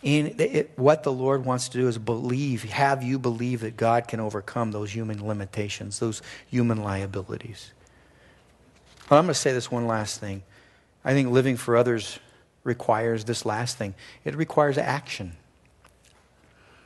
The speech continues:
And that's what we see here, action. You gotta take the steps. You gotta go out. You may be shaking in your boots, but you really need to do it.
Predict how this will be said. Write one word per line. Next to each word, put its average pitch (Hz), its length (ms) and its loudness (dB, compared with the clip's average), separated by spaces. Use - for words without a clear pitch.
And 113 140 0
that's 113 160 0
what 127 120 4
we 117 120 2
see 123 320 2
here, 101 240 -4
action. 110 480 -6
You 151 100 -2
gotta 123 360 6
take 139 240 0
the 113 80 -8
steps. - 480 -2
You 110 60 -6
gotta 110 200 2
go 107 220 -4
out. 113 320 0
You 131 80 2
may 151 100 4
be 151 140 0
shaking 123 400 4
in 120 80 4
your 113 100 0
boots, 104 300 0
but - 200 -4
you 117 60 -2
really 117 240 2
need 107 160 -4
to - 80 -20
do 131 200 -2
it. 110 100 -4